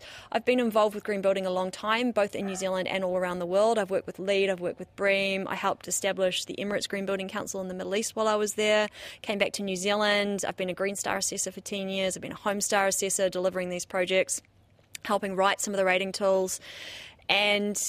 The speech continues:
when I started my P H D, whilst always going in with a neutral mindset, my gut-wrenching hope was that I was gonna find positive results and that we could use this to promote and further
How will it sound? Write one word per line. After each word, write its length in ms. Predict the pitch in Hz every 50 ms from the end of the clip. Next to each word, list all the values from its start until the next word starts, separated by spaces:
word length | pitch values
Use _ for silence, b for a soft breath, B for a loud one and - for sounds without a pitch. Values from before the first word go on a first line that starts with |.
| - - _ _ _ _ _ _ _ -
when 240 | - 214 226 240 240
I 440 | 233 220 208 208 208 202 190 - -
started 760 | - - - - - 226 233 269 302 285 233 196 185 175 - - - - 185 - -
my 220 | - 202 196 175 165
P 160 | - 208 180
H 160 | 143 - -
D, 140 | - 190 190
whilst 340 | 196 190 190 190 - - -
always 300 | 277 370 415 403 233 190
going 240 | - 185 170 165 165
in 80 | 160
with 140 | 160 160 -
a 20 | 165
neutral 460 | 180 190 - - - 180 160 156 160
mindset, 640 | 170 180 190 208 226 233 214 - - 165 160 - -
my 420 | - 196 180 175 175 165 190 185 - - 196 175 -
gut-wrenching 720 | - 226 202 - - - - 190 196 180 - - 180 156 175
hope 540 | - - 440 622 - 220 165 - - -
was 220 | 220 202 196 190 180
that 220 | 196 208 190 170 -
I 120 | - 208 214
was 120 | 214 202
gonna 160 | - 190 180
find 240 | 175 - 180 160 160
positive 360 | - - 175 - - - -
results 480 | - 220 302 320 302 294 254 - - - B B B B B B
and 320 | - 190 190 185 185 190 190
that 120 | - -
we 80 | 185 180
could 220 | - 185 170 -
use 220 | 262 294 294 247 -
this 260 | 233 214 208 - -
to 140 | - 196 175
promote 420 | - - 185 185 185 190 180 - - - -
and 140 | - 180 160
further 480 | - - 190 185 180 185 175 170 170